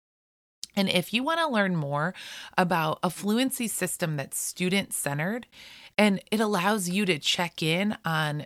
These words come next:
where students are in their progression through the fluency standards, check out my training. I just did it.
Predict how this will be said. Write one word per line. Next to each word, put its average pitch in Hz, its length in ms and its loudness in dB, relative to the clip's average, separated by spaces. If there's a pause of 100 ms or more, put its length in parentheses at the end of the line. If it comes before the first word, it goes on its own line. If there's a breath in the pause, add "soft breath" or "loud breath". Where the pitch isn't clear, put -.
(100)
where 160 340 0
students 175 440 0
are 139 280 0
in 160 180 -2
their 147 160 0
progression 160 720 -4 (360 loud breath)
through 180 220 0
the 180 140 0
fluency 160 480 -4
standards, 170 720 -6 (400 loud breath)
check - 400 2
out 190 260 4
my 160 160 0
training. 156 680 0
I 143 100 -4
just 156 640 -2
did 151 220 2
it. 151 260 -2